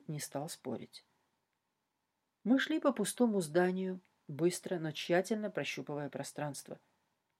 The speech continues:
Ничего неожиданного, все заклинания на своих местах, и на большинство из них мне пришлось потратить лишь несколько секунд. Конечно, они были поставлены другими людьми. Почерк,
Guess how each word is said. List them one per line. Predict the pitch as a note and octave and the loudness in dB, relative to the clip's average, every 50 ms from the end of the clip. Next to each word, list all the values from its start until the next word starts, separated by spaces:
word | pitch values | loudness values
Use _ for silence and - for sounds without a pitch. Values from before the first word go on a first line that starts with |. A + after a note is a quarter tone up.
| _ - | _ -2
Ничего | G3 G3 A3 A#3 A#3 - B3+ B3 C4 | 2 4 4 4 4 4 6 6 6
неожиданного, | B3 A#3 G#3+ G3 F3 E3 G3+ A3 F#3+ G3+ G3 F#3+ F#3+ F#3 F3+ F3+ - _ _ _ _ _ _ | 8 8 6 6 6 4 2 2 2 0 0 0 0 0 -2 -2 -6 _ _ _ _ _ _
все | - - C#4 B3 | -2 2 2 4
заклинания | G#3+ G#3 G#3 - F#3 F3 E3+ F3+ G3 G#3 G3+ F#3+ | 4 2 2 2 2 4 4 4 4 4 2 0
на | E3 D#3 | 0 -2
своих | D3+ - - D#3+ D3+ C#3+ - - | -4 -4 -4 -4 -4 -6 -6 -8
местах, | C#3+ C#3 - - E3+ F3 - - _ _ _ _ _ _ _ _ _ _ _ | -10 -8 -4 -2 -2 -2 -2 -6 _ _ _ _ _ _ _ _ _ _ _
и | G3+ G3+ | 4 4
на | A3 G#3 | 6 6
большинство | G3 A3 A3 - A#3 G#3+ - - A#3 B3+ B3+ | 4 4 4 2 0 0 2 4 6 8 8
из | A#3+ A3+ | 8 6
них | B3+ C#4+ C4 - | 6 4 4 4
мне | - F#3+ F#3+ F#3 | 2 2 2 2
пришлось | - - F#3 - G#3 G3+ - | 0 -2 0 2 2 2 2
потратить | - G#3 G3 - A3 A3 G#3+ - E3+ - | 2 0 2 4 2 2 2 -2 -6 -6
лишь | E3+ D#3 E3 - - | -4 -4 -4 -2 -2
несколько | E3 D#3+ - - D#3 C#3 - C#3+ | -4 -4 -4 -4 -6 -6 -6 -8
секунд. | C3 - - C#3+ - D3 C#3+ C#3 - - _ _ _ _ _ _ _ _ _ _ _ _ _ _ _ _ | -8 -8 -8 -8 -8 -8 -8 -8 -12 -16 _ _ _ _ _ _ _ _ _ _ _ _ _ _ _ _
Конечно, | - B3 C4+ D#4+ D4 - - C4 | 6 6 8 6 4 4 4 6
они | C4 B3+ C4+ B3+ | 6 6 6 6
были | G#3+ B3 A#3 A#3+ | 6 6 4 4
поставлены | - - G3+ - - - G#3+ G#3+ G#3 G#3+ G#3 G#3 | 4 2 0 2 4 4 4 4 2 0 -2 -2
другими | G3 G3+ G3+ F#3 F3+ G3+ G3 G3 | -2 -2 -2 -2 0 0 0 2
людьми. | G3+ G#3+ G#3 F#3 F#3+ G#3 G3 D#3+ B2+ - _ _ _ _ _ _ _ _ _ - | 2 0 0 0 0 0 0 0 0 -2 _ _ _ _ _ _ _ _ _ 0
Почерк, | - A3+ - - - B2 - - - | 2 2 2 0 -4 -6 -8 -12 -20